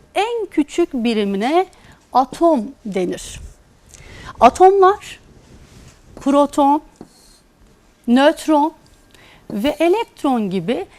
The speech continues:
daha küçük taneciklerden oluşmuşlardır. Atomlar çok küçük tanecikler olduğundan bunlar optik mikroskoplarla görüntülenemezler.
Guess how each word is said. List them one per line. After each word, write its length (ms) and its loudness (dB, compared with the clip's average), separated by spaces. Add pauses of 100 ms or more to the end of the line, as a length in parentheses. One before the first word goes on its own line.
(220)
daha 200 4 (120)
küçük 300 -8
taneciklerden 840 -2
oluşmuşlardır. 1000 -10 (680)
Atomlar 600 4
çok 260 -6
küçük 300 -4
tanecikler 520 2
olduğundan 680 -2 (680)
bunlar 460 4 (260)
optik 440 0
mikroskoplarla 1000 0 (240)
görüntülenemezler. 1080 -4